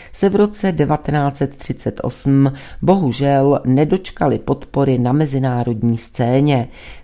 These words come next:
Západní spojenci zcela selhali a hodili naši republiku přes palubu,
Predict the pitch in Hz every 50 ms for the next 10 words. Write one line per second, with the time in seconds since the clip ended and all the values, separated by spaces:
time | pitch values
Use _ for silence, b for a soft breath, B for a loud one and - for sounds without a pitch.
0 | B 135 160 165 175 - - - 208 196 196 165 - - - - 147 151 156 156
1 | 160 151 - 143 131 - - - - - - 196 208 190 185 - - - 123 120
2 | 117 127 139 127 131 131 131 147 151 B B B B B - 165 185 185 208 208
3 | 180 202 202 196 190 170 147 135 - - - 117 113 127 135 - - 135 117 120
4 | 127 123 - - 117 - - - 107 - - - - 127 135 143 139 131 120 131
5 | 120 113